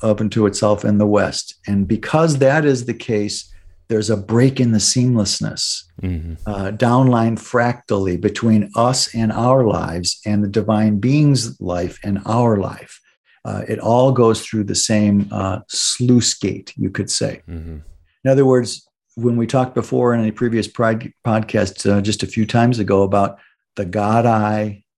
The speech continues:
Speaker 1: the soul I, and the mind I, that picture of identity, um, uh, uh, ameliorates any,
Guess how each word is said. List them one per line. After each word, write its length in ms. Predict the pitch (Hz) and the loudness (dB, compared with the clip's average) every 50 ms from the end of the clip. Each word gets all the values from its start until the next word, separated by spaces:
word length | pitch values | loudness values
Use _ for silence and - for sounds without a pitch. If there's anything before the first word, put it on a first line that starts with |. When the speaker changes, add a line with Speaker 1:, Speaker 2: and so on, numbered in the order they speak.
| _ _ _ _ | _ _ _ _
Speaker 1:
the 100 | - - | -14 -12
soul 440 | - - - 120 117 117 120 117 - | -10 -4 0 2 4 4 4 4 2
I, 520 | 120 104 98 98 95 92 92 95 95 - _ _ | 0 0 0 0 -2 -2 -4 -4 -6 -10 _ _
and 160 | - 92 90 90 | -8 -6 -4 -2
the 60 | 92 | 0
mind 360 | 95 107 120 143 143 120 95 | 0 2 2 4 4 4 2
I, 360 | - - - - - - - _ _ _ _ _ _ _ _ _ _ _ _ | 0 -2 -6 -10 -12 -14 -16 _ _ _ _ _ _ _ _ _ _ _ _
that 280 | 120 123 127 135 135 | 0 0 0 0 0
picture 340 | - 170 165 165 - 139 123 | -2 -2 -2 2 2 2 2
of 80 | 113 110 | 4 4
identity, 840 | 110 107 101 113 120 135 135 120 104 107 107 104 107 104 - - _ _ - | 2 2 2 2 0 2 0 0 0 0 0 0 0 -2 -4 -10 _ _ -8
um, 360 | 101 101 101 104 - - - _ | -6 -4 -4 -4 -6 -8 -10 _
uh, 20 | 101 | -4
uh, 600 | 101 101 98 101 - - 101 98 98 98 98 - - - | -2 -2 -2 -4 -6 -8 -8 -6 -6 -6 -8 -8 -6 -4
ameliorates 960 | 110 117 127 151 165 165 135 104 101 107 110 - - - - - - - - _ _ _ _ | 0 2 4 4 4 4 2 2 0 -2 -4 -4 -6 -8 -8 -8 -8 -8 -12 _ _ _ _
any, 560 | 135 147 160 170 165 165 165 160 143 147 | 0 0 2 2 2 2 0 0 -2 -4